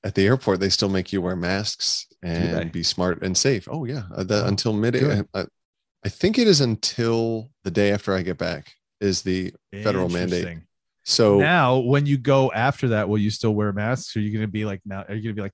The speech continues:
Speaker 2: "You know what? I think I'm good now"?
Speaker 1: It depends on how busy of a place I'm in.
Speaker 2: Yeah, I get you.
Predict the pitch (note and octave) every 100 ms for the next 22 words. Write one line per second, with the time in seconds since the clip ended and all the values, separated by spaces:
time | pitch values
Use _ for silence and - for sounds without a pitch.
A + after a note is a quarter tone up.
0 | - C#4+ E4 D#4+ - _ _ _ F#4+ -
1 | D#4+ E4 D4+ D3 G2 - _ _ _ -
2 | C#3 D3 - F#3+ A3+ E3+ C#3+ A#2+ C3+ G#2
3 | G2+ F#2+ G#2 F2+ F2 F#2 F2+ - D#2+ D2+
4 | - F2 F2+ F2 D#2+ F2 F#2 G2 F#2 E2+